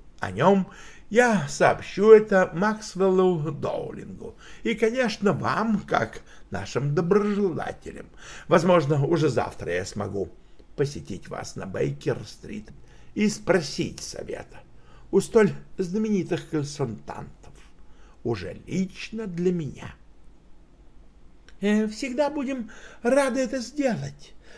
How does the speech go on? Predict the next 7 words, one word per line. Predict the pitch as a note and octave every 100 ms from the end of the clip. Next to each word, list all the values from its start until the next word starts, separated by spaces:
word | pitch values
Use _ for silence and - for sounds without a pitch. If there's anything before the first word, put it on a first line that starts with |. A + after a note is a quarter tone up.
| -
сказал | - C3+ A2+ G#2 F#2+
я | F2 D#3 F#3+
самым | - - B3 C4 A#3+ C4 - - - -
теплым | A#3+ A3+ G#3+ G#3+ G3 - - -
и | A3 G#3+ G#3+
искренним | C4 C4+ - - G#3+ G3 F#3+ F#3 - -
чувством. | - G2+ - - A#1